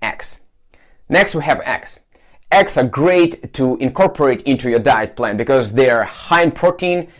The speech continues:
they're high in healthy fats, and they can help you feel full for a very low amount of total calories.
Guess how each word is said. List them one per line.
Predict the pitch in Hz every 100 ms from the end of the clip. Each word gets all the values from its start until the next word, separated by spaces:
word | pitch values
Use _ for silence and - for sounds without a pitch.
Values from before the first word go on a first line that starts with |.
| -
they're | 120
high | - 165 160
in | - 127
healthy | 117 - 156 156 117
fats, | - 170 170 - -
and | 165 196 196
they | 175
can | 180 165
help | 156 170 185 165
you | 170
feel | 165 - 160
full | 160 - 226 139 - -
for | - 135
a | 131
very | 117 143 165 165 - -
low | 107 127 127
amount | 131 120 131 -
of | 117 113
total | - 127
calories. | 123 170 139 87 -